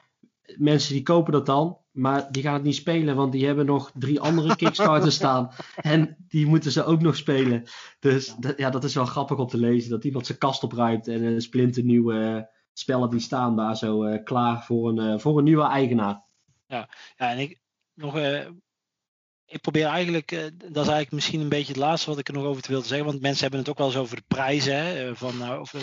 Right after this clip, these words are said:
Speaker 2: hadden ze gevraagd op Instagram van, eh, ja, wat, voor wat, hoeveel wil je het dan kopen of verkopen op Marktplaats? Nou, ik, mijn streven is eigenlijk altijd om, eh, maximaal v-, vijftig procent van de, eh,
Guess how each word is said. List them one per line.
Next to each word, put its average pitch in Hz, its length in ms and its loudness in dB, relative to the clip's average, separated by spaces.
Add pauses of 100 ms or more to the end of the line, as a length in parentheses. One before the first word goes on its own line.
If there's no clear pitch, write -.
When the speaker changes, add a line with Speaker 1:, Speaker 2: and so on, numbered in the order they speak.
Speaker 2:
hadden 131 200 -6
ze 120 80 -6
gevraagd 127 380 -6
op - 120 -20
Instagram 127 500 -6
van, 123 240 -6
eh, 120 100 -6 (500)
ja, 113 200 -8
wat, 117 220 -6 (220)
voor 123 220 -14
wat, 123 380 -8 (400)
hoeveel 135 220 -2
wil 127 100 0
je 127 60 4
het 120 80 -2
dan 113 160 -2
kopen 135 300 0
of 117 60 -8
verkopen 143 560 -2
op 123 80 -4
Marktplaats? 135 500 -2
Nou, 139 120 -4
ik, - 340 -12 (260)
mijn 139 240 -2
streven 165 440 0
is 165 80 -4
eigenlijk 156 360 -2
altijd 156 360 0
om, 139 340 -6 (800)
eh, 131 220 -12
maximaal 143 580 0
v-, - 220 -10
vijftig 156 420 -6
procent 143 480 -4
van 135 200 -6
de, 123 320 -8
eh, 127 580 -18